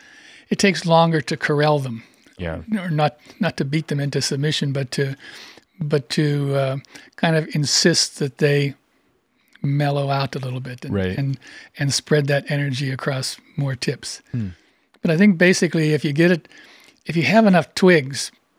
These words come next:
Speaker 1: part of the problem, most of the problem disappears just because that energy is divided across so many growing points.
Speaker 2: How often do you typically repot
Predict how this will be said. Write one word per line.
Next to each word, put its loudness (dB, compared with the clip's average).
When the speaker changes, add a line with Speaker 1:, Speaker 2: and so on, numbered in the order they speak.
Speaker 1:
part -2
of -2
the 0
problem, -2
most 2
of -2
the -2
problem -4
disappears -6
just -4
because 0
that -2
energy 0
is -2
divided -4
across -4
so -2
many -2
growing -4
points. -12
Speaker 2:
How -2
often -2
do -4
you 2
typically -4
repot -2